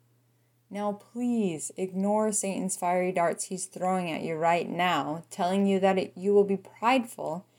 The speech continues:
if you write anything down in this column. Gifts and talents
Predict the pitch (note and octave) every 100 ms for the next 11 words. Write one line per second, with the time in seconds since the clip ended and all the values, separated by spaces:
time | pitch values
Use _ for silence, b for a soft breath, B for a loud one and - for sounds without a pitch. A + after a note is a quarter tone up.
0 | b - G3 G#3 F#3 F#3 F#3 G3 B3 C#4
1 | D4 C4+ B3 G3 E3 E3 E3 - - F#3+
2 | E3+ - D3 - _ _ _ _ _ _
3 | _ _ _ _ F3 G#3 G#3 A#3 - -
4 | - - B3 A3+ - E3+ E3 E3+